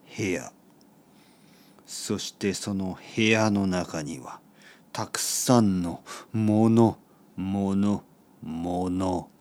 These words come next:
たくさんの本とか、たくさんの服とか、散らかってないですか？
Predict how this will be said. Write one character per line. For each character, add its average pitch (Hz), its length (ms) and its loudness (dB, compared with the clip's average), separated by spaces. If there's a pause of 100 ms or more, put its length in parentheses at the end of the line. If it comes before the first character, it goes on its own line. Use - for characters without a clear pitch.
(1600)
た 90 120 -10
く - 140 -14
さ - 380 -4
ん 95 200 -2
の 80 100 -8
本 107 640 -2
と - 180 -12
か、 - 260 -16 (1120)
た 120 160 -2
く - 120 -8
さ - 440 2
ん 104 220 2
の 92 140 -2
服 - 500 2
と 120 220 -2
か、 - 280 -10 (1300)
散 - 300 0
ら 107 160 2
か - 200 -4
っ - 60 -6 (260)
て 107 180 2
な 98 200 0
い 95 100 -2
で 76 140 -4
す - 120 -8
か？ - 200 -12